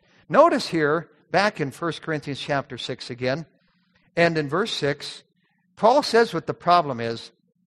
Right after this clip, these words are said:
He said, "But brother goeth to law with brother, and that before the unbelievers." It was going on. Now, how could the church at Corinth ever expect to see souls saved? How could they ever expect to see God's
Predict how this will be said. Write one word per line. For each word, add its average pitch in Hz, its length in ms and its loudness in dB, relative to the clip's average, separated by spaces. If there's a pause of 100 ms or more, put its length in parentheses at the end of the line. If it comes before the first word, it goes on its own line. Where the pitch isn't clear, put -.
(500)
He 202 140 0
said, 202 180 2
"But 170 180 2
brother 220 300 4
goeth 180 320 0
to 160 80 -4
law 151 220 6
with 123 220 -4
brother, 123 440 -2 (400)
and 143 240 -2
that 180 400 2
before 160 600 0 (180)
the 139 180 -6
unbelievers." 143 1400 -4 (320)
It 277 120 4
was 202 140 -4
going 185 320 4
on. 175 280 4 (300)
Now, 220 180 4
how 311 280 4
could 302 240 -4
the 233 80 -4
church 214 340 -4
at 170 100 -12
Corinth 196 360 0
ever 233 240 2
expect - 480 -4
to 139 60 -14
see 156 200 -8
souls 131 360 -4
saved? 101 420 -12 (400)
How 262 160 8
could 277 200 -6
they 196 260 2
ever 262 280 2
expect - 440 0
to 170 60 -10
see 185 220 -8
God's 165 420 -2